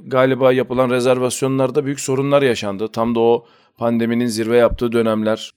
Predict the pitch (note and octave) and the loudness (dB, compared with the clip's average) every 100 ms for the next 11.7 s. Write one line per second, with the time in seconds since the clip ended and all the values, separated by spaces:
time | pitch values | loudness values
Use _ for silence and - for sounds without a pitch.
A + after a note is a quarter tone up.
0 | _ - A#2+ A#2 A#2+ A#2+ A#2+ B2 B2+ - | _ -8 -8 -4 0 2 2 0 -2 -8
1 | _ _ - - - - G#2 A#2+ A#2 B2+ | _ _ -18 -16 -14 -12 -6 -2 2 4
2 | A#2 C#3 B2 A2+ A2+ C#3 C3+ A#2 A2+ - | 4 0 0 0 0 0 0 -2 -4 -8
3 | B2 A2+ G2+ D#3+ F3 _ _ _ - D#3 | -6 -4 -4 -6 -8 _ _ _ -12 -2
4 | E3 D#3 D3+ C#3 D3 D3+ D3 D3 D3 D#3 | -2 -2 -6 0 0 0 -2 0 -2 -2
5 | D#3+ D3+ D#3+ C#3+ G#3 - _ _ _ _ | -2 2 4 2 0 -8 _ _ _ _
6 | - - C#3 D#3 D3+ C#3 D3 D3 D3+ D3 | -12 -2 2 2 0 -2 -2 0 0 0
7 | C#3+ D#3 C3+ D#3 D#3 D3+ D3+ D#3 F3 E3 | -2 -2 -4 -4 0 0 0 -2 0 0
8 | F#3 C#3 D3 E3+ E3 C#3+ D3 D3 C#3+ - | -2 0 0 4 4 4 2 0 -2 -2
9 | D3+ B2 - A#2 A#2 A2 A2 G#2 A2 G#2 | -2 -2 -8 -4 -2 0 -2 -4 -6 -6
10 | E3 - _ _ _ - G#2+ C3 F3 F3 | -6 -6 _ _ _ -14 -2 0 0 -2
11 | D3 D3+ D3+ F3+ F3+ - - | -6 -6 -8 -8 -10 -12 -14